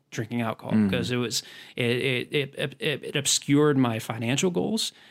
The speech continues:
Speaker 1: and it also obscured my, you know, practicals, practical goals, professional and prof-, uh, personal goals that I want to accomplish in my life.
Speaker 2: Yeah. So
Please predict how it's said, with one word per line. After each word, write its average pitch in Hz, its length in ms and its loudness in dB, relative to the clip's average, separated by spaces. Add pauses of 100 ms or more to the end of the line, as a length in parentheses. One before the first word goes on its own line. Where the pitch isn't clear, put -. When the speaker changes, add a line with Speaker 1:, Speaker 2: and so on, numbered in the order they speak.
(140)
Speaker 1:
and 160 160 0
it 180 40 2
also 180 280 0
obscured 160 420 0
my, 139 200 2
you 135 220 2
know, 131 440 0 (840)
practicals, 143 640 -4 (160)
practical 143 380 0
goals, 113 320 -2
professional 127 500 2
and 123 160 0
prof-, - 260 -8 (200)
uh, 120 160 0
personal 131 420 0
goals 123 320 -6
that 120 220 -4
I 123 80 -2
want 120 260 -4
to - 80 -12
accomplish - 380 -6
in 135 100 -12
my - 120 -14
life. - 300 -18 (640)
Speaker 2:
Yeah. 107 240 6
So 107 360 2